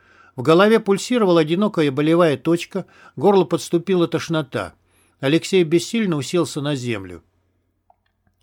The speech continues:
Приступ ужаса пришел вместе со спасительной яростью, убившей контролера, но вместе с ней же и ушел. Алексей снова не чувствовал страха, хотя теперь это было как-то иначе, чем обычно.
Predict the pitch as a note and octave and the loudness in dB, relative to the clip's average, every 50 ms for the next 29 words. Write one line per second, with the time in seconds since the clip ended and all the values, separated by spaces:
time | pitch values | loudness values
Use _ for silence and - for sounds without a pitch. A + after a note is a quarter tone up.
0 | _ _ _ _ _ _ _ _ _ _ _ - E3+ G#3+ G#3 - - G#3 F#3 - | _ _ _ _ _ _ _ _ _ _ _ 0 2 2 2 2 0 -2 0 0
1 | B3+ C4 A3+ F#3 - - D#3 - E3 E3+ E3 - A3 G#3+ G3 F#3 G3 A3 G#3+ G#3+ | 0 0 0 0 0 -2 -4 -2 0 -2 -2 0 2 2 2 2 2 0 -2 -2
2 | - F3 - F3 D#3 - - F3+ F3 - - G3+ F3+ - E3+ E3+ E3+ E3 E3 G3+ | -4 -6 -4 -6 -6 -2 0 0 0 0 -2 -6 -6 -4 -2 0 0 0 0 2
3 | A3+ A3 F#3 - - - D3+ C#3 C3+ D#3+ F3+ - - E3 D3 - E3 D#3 D3 E3 | 2 2 0 -2 -4 -4 -6 -4 -2 -2 -2 -2 -2 -4 -4 -2 -4 -4 -2 0
4 | E3 F3 G3+ A#3+ A#3+ G3 B2 F#2 - _ - - - - - C3+ D#3 E3+ F#3 F#3+ | 0 2 2 2 2 2 0 -2 -8 _ -20 -20 -20 -10 -4 -2 0 2 2 2
5 | E3+ - - F3+ - - G#3+ A#3 A3+ D#3+ C#3+ E3 E3 F3 F3+ - - - - C3+ | 0 0 -2 -4 -2 -2 0 0 0 0 2 2 2 2 2 0 -2 -4 -4 -4
6 | G#2+ F2+ - _ _ _ _ _ _ _ - C3+ D#3 F#3 F#3+ - A3 G#3 G3+ - | -4 -6 -8 _ _ _ _ _ _ _ -2 0 2 2 2 0 -2 -2 -2 -2
7 | A3+ A#3 G#3 D#3 C3+ C#3 D3+ - - E3+ - - - C#3 C3 C3 - - - C#3+ | -2 -2 -2 0 -2 -2 -4 -6 -6 -8 -6 -4 -4 -4 -4 -4 -6 -6 -4 -2
8 | B2+ G2+ - - E2+ - _ _ _ _ _ _ _ - D#3 - F#3+ F#3 - G3 | -2 -2 -4 -8 -18 -20 _ _ _ _ _ _ _ -4 -2 0 0 0 2 0
9 | G3+ G3 B3+ A#3+ G3+ F3 - F3+ E3+ F#3 F#3+ F3+ E3+ - F#3 F3 - - F#3+ G3+ | -2 0 0 0 0 0 0 -2 0 0 0 0 0 0 -2 -4 -4 -4 -4 -2
10 | G#3 G#3 D#3 - - - - - - C3 C3+ D3 D3+ C#3 C3+ G2+ - - - G#2 | 0 -2 -2 -4 -6 -10 -12 -8 -6 -4 -2 -2 -2 -2 -4 -4 -6 -8 -12 -14
11 | F2 | -18